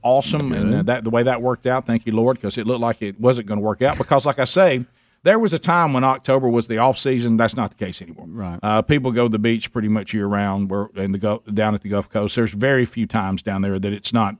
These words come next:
Speaker 1: uh, that everybody's not trying to get somewhere to stay. And plus, there's a lot of weddings and stuff. I didn't know about the fall breaks, uh, you know, that that's going on. So when I get there, I realize pretty quick that, uh, it's gonna be pretty active.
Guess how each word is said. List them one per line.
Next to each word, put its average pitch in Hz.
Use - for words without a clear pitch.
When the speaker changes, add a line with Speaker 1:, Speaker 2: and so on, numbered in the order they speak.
Speaker 1:
uh, 95
that 113
everybody's 110
not 110
trying 104
to 101
get 107
somewhere 110
to 90
stay. 95
And 139
plus, 175
there's 120
a -
lot 95
of 98
weddings 143
and 135
stuff. 135
I 117
didn't 113
know 107
about 98
the -
fall 107
breaks, 139
uh, 123
you 123
know, 127
that 110
that's 123
going 135
on. 127
So 170
when 160
I 147
get 214
there, 147
I 131
realize 131
pretty 139
quick 123
that, 120
uh, 110
it's 131
gonna 165
be 143
pretty 123
active. 113